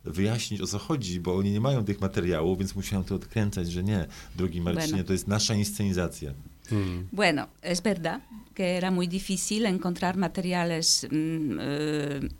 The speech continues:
Speaker 2: sobre todo fílmicos.
Speaker 3: Ujú.
Speaker 2: Eh, no hay ningunos. Eh,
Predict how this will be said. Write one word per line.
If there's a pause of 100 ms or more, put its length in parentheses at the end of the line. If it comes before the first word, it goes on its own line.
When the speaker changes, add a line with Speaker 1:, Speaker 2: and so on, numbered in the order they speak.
(120)
Speaker 2:
sobre
todo
fílmicos. (100)
Speaker 3:
Ujú. (360)
Speaker 2:
Eh,
no
hay
ningunos. (180)
Eh,